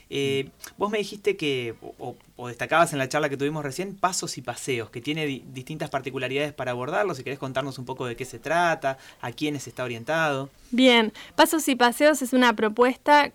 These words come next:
Speaker 3: que traen dos, eh, jóvenes que son terapistas ocupacionales de la ciudad, Mercedes Dordain y Milagros Porporato, y proponen un, un taller para personas con discapacidad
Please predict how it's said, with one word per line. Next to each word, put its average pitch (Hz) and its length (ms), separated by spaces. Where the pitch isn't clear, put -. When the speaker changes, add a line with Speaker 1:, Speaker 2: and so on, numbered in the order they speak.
Speaker 3:
que 208 500
traen 262 720
dos, 247 560
eh, 202 600
jóvenes 311 640
que 220 160
son 233 260
terapistas 240 480
ocupacionales 220 720
de 226 60
la 208 100
ciudad, 247 360
Mercedes 220 460
Dordain 226 540
y 226 140
Milagros 208 400
Porporato, 254 760
y 320 320
proponen 285 520
un, 277 460
un 254 360
taller 294 540
para 262 240
personas 262 460
con 226 180
discapacidad 220 720